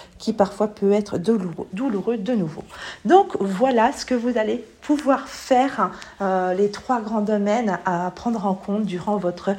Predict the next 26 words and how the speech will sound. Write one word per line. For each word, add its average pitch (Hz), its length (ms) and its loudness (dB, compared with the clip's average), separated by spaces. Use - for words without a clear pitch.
phase 226 600 2
lutéale. 214 840 4
Je 208 120 2
vous 320 80 6
remercie 370 440 4
de 370 60 0
m'avoir 302 420 6
écouté. 277 680 2
Je 196 200 0
vous 302 280 2
invite 302 480 0
à 214 460 2
consulter 302 500 2
les 214 220 0
autres 226 340 2
épisodes 214 580 2
qui 214 320 -6
sont 214 240 -4
là 202 140 2
pour 208 180 -4
vous 185 240 -2
aider 214 320 4
autour 208 300 -2
du 190 100 -6
cycle, 240 420 -2
euh, 175 480 2